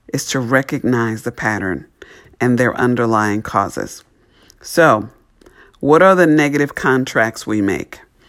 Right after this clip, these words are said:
I talk about in the book, Christian Warrior Woman, some of the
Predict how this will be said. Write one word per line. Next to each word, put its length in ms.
I 120
talk 340
about 440
in 120
the 80
book, 260
Christian 460
Warrior 480
Woman, 560
some 300
of 140
the 300